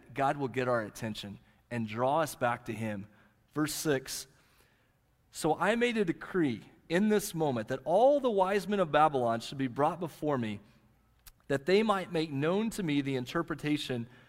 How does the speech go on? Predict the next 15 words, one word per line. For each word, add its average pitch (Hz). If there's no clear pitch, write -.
of 127
the 135
dream. 120
So -
the 170
magicians, 196
the 147
enchanters, 175
the 123
Chaldeans, 170
and 127
the 123
astrologers 156
came 156
in, 151